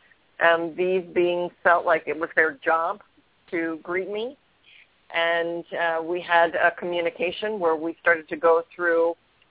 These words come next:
um, I didn't have what I've heard other people call it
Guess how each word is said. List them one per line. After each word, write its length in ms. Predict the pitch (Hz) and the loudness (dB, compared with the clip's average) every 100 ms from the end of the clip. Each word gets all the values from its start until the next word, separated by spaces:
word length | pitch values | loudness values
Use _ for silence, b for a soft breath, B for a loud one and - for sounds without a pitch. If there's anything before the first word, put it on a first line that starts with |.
| - | -2
um, 220 | 165 165 - | 2 2 0
I 100 | - | 0
didn't 200 | 240 359 294 | 0 -2 -2
have 160 | 180 - - - - _ - - 151 | -4 -6 -20 -20 -20 _ -20 -20 -4
what 260 | 165 170 - _ | 2 2 2 _
I've 220 | - 175 175 | -2 -2 -2
heard 320 | - 247 202 | 0 0 2
other 160 | 175 | -2
people 220 | 160 165 165 | -8 -10 -10
call 280 | - 175 | -4 -2
it 80 | 165 | -2